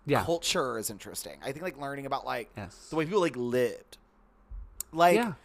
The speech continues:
Speaker 2: I knew this already, but, like, even in the menu when they were like,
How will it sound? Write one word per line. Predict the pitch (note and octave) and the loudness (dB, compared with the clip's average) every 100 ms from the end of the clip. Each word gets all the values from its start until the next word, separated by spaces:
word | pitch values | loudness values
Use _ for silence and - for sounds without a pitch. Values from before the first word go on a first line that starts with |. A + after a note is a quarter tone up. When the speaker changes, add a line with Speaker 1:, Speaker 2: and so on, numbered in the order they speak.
| - - G3+ | -20 -2 2
Speaker 2:
I | A3 | 2
knew | G3 F#3 | 2 2
this | G#3+ A3+ | 2 4
already, | A#3+ A#3 A#3+ | 4 4 2
but, | G#3+ G3+ | -2 2
like, | G3 F#3 | 2 0
even | D#3 F3 | -6 -6
in | G3+ | -6
the | G#3 | -4
menu | D#3+ C3 C#3 D3+ | -4 -2 -2 -2
when | D#3 | -2
they | D3 | 0
were | D3 | 0
like, | C#3 C3+ - | 0 -2 -6